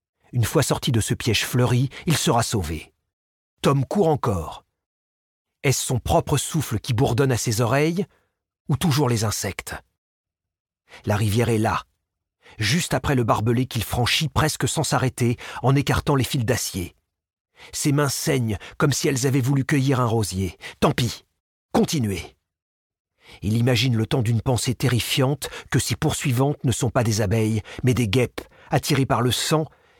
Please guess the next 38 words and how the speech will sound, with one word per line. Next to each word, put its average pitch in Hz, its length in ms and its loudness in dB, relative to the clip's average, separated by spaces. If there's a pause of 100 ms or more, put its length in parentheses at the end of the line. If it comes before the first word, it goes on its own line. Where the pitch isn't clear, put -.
(120)
qu'il 151 140 0
n'a 143 100 4
plus 196 240 -4
aucune 160 280 2
chance 151 300 0
de 135 60 2
les 127 80 2
semer. 120 500 0 (1700)
Ne 90 60 -6
pas 101 140 -6
se - 140 -2
laisser 101 240 0
déconcentrer 117 600 0
surtout. - 360 -2 (1080)
C'est - 160 -4
le 95 100 2
coca 123 300 0
sur - 200 -4
son 123 200 -2
pull 156 240 -2
qui - 120 -4
les 107 160 0
attire. 95 520 -4 (600)
Pas - 120 0
trois 120 260 2
égratignures, 127 760 0 (500)
mais 151 180 0
il 151 120 2
n'a 147 120 2
pas 156 140 0
le 143 60 0
temps 156 200 0
de 127 60 0
l'enlever. 113 480 0 (600)
Elles 110 120 -2
sont 123 240 -2
là, 120 220 0 (480)
voltigeantes, 127 840 0